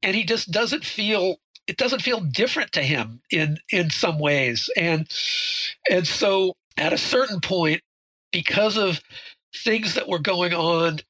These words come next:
in Jennifer Rubin's professional life and this stuff that was going on in Jimmy's life, Jennifer Rubin just couldn't deal with the scene anymore, and she broke up with Jimmy.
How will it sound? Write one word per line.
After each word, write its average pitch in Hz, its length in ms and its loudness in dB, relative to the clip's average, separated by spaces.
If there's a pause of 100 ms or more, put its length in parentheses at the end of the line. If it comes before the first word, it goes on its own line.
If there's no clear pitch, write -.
in 160 340 0 (800)
Jennifer 190 520 0
Rubin's 180 560 0
professional 147 720 0
life 127 500 -2 (880)
and 208 480 0 (280)
this 175 160 -2
stuff - 340 -2
that - 120 -6
was 165 140 -4
going 170 320 0
on 165 360 0 (480)
in 151 160 -4
Jimmy's 214 460 0
life, 139 440 0 (580)
Jennifer 240 360 0
Rubin 185 400 0
just - 340 -2 (180)
couldn't 202 340 0
deal 196 280 2
with 170 160 0
the 160 80 -2
scene 175 380 0
anymore, 139 640 0 (200)
and 156 200 0
she 170 140 0
broke 165 280 2
up 165 180 2
with 156 120 0
Jimmy. 127 400 -2